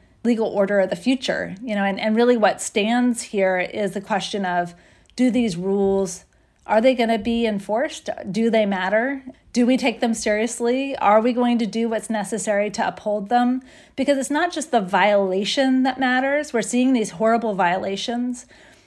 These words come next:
but it's the response to those violations that matter. It's not just whether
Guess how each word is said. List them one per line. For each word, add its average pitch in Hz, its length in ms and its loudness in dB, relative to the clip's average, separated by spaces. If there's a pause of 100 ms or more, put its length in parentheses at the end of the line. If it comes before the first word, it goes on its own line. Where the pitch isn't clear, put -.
(140)
but 262 180 4
it's 262 260 2
the 240 100 2
response - 720 -2
to - 160 -4
those 185 240 2
violations 190 760 -6
that 180 180 0
matter. - 520 -8 (140)
It's 226 320 -4
not 226 340 -2
just 208 340 0
whether 196 600 2